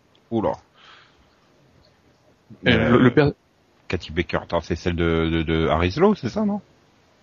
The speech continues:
Speaker 1: Ah non, non, je comprends,
Speaker 2: Non,
Speaker 1: merde.
Speaker 2: non,
Speaker 1: Katy Baker,
Speaker 2: euh,
Speaker 1: c'est
Speaker 2: Katy
Speaker 1: Katy
Speaker 2: Baker.
Speaker 1: Baker.
Speaker 2: Oui.
Speaker 1: Ah non, c'est la main coupée dans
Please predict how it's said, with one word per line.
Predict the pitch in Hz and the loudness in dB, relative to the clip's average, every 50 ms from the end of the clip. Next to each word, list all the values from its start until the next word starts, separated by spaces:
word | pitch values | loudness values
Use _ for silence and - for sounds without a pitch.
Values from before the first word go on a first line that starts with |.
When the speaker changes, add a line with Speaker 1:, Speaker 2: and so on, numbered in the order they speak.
| _ _ _ _ - | _ _ _ _ 0
Speaker 1:
Ah | 113 120 | 2 4
non, | 123 127 123 | 6 6 6
non, | 117 113 107 | 6 4 2
je | - - | 0 2
comprends, | - 160 151 151 | 4 4 6 6
Speaker 2:
Non, | 135 120 | 6 4
Speaker 1:
merde. | 95 90 80 80 78 | 2 0 -2 -2 0
Speaker 2:
non, | |
Speaker 1:
Katy | 147 160 | 4 4
Baker, | 170 165 147 123 123 | 6 6 6 6 6
Speaker 2:
euh, | 127 127 123 | 4 4 2
Speaker 1:
c'est | 123 - 117 | 2 0 -4
Speaker 2:
Katy | |
Speaker 1:
Katy | - 101 - 127 110 | -6 -2 0 0 0
Speaker 2:
Baker. | 90 95 85 - 95 | 2 0 -2 0 -2
Speaker 1:
Baker. | 87 - - - _ - - - - - - - | -4 -4 -6 -14 _ -20 -20 -18 -18 -16 -6 0
Speaker 2:
Oui. | 135 | 2
Speaker 1:
Ah | 135 | 2
non, | 165 185 190 185 170 | 4 4 4 4 4
c'est | 151 - 113 | 2 2 0
la | 101 101 | 0 2
main | 104 110 113 | 2 2 0
coupée | 113 - 113 98 - 139 131 123 | 0 -2 -8 -4 0 0 0 2
dans | 104 95 90 90 90 87 85 82 | 0 0 -2 -2 -2 -2 -4 -6